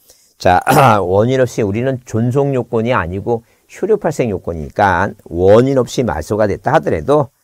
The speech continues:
그 권리는 살아있는 거예요. 그래서, 자, 회복 등기 하기 전에도 그 등기는 뭐예요? 적법한 권리자로 추정받습니다.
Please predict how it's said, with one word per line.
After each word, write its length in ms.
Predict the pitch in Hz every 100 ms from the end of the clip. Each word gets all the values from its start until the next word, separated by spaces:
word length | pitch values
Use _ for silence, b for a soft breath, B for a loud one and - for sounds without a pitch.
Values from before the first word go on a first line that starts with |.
| _ _ _
그 220 | - 127
권리는 580 | 127 80 85 107 107 92
살아있는 540 | 87 - 190 180 147 127
거예요. 560 | - 62 67 113 175
그래서, 640 | 98 85 101 98 104 139 - _ _ _ -
자, 280 | 87 82
회복 340 | 78 151 170 -
등기 220 | 120 113
하기 300 | 95 98 117
전에도 540 | - 78 87 110 175
그 200 | 156 120
등기는 340 | 110 98 107 113
뭐예요? 540 | 87 73 78 117 185 -
적법한 560 | - 85 - 110 117 117
권리자로 420 | - 85 90 98
추정받습니다. 1120 | 95 - 123 101 - 92 - - 85 135 156